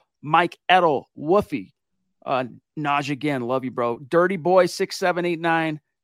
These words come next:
Gary Palmer. Much love and respect, you guys. Really appreciate ya. And yeah, Saturday we'll have the, the game. There'll be a gut reaction after.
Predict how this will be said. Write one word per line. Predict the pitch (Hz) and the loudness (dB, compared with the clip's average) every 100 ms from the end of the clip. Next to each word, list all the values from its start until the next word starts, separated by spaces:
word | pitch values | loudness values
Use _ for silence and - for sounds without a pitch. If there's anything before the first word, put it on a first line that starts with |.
| _ 131 | _ -8
Gary | 143 147 143 | -2 0 -2
Palmer. | - 139 139 139 135 131 _ | -4 -6 -4 -4 -4 -8 _
Much | 147 160 160 - - | -2 -2 -2 -10 -8
love | 147 139 | -6 -4
and | 135 | -6
respect, | 123 - 131 - | -10 -10 -10 -10
you | 127 | -10
guys. | 123 113 113 | -8 -8 -6
Really | 131 139 139 131 - - | -2 2 2 0 -8 -20
appreciate | - 143 127 143 120 | -8 -6 -4 -4 -2
ya. | 135 123 - | -2 -2 -4
And | 135 123 120 - _ _ _ _ | -4 -4 -6 -12 _ _ _ _
yeah, | 151 | 0
Saturday | 165 - 156 160 170 175 185 | 0 2 4 4 4 2 0
we'll | 175 156 | 2 0
have | 151 147 147 | 4 4 2
the, | 135 143 139 117 | 0 0 0 -4
the | 139 | -10
game. | 131 143 151 185 214 - | -2 -2 -2 -4 -8 -10
There'll | 139 135 | -6 -6
be | 131 131 131 123 | -4 -6 -6 -6
a | 139 135 123 123 - _ _ _ | -4 -4 -4 -6 -12 _ _ _
gut | 127 160 - | -4 -4 -2
reaction | 160 147 143 160 196 196 - | -2 0 0 -2 -6 -8 -6
after. | - 156 - 220 220 | -6 -8 -8 -6 -6